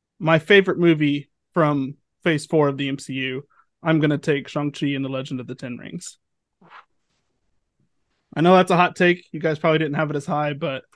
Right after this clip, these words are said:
I freaking love that movie. It has probably the best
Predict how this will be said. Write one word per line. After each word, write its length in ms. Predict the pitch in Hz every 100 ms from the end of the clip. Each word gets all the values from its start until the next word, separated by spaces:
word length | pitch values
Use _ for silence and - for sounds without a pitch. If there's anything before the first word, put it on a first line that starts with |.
| _ _ _ _ _ -
I 140 | 151
freaking 300 | 156 156 139
love 200 | 127 123
that 160 | 127 127
movie. 360 | 131 127 143 _ _ _ _ _ _ _ _ _ _ _ _ _ _ _ _ _ _ _ _ _ _
It 100 | 170
has 340 | 190 202 196 180
probably 320 | 185 180 180
the 120 | 160
best 560 | 151 156 160 - -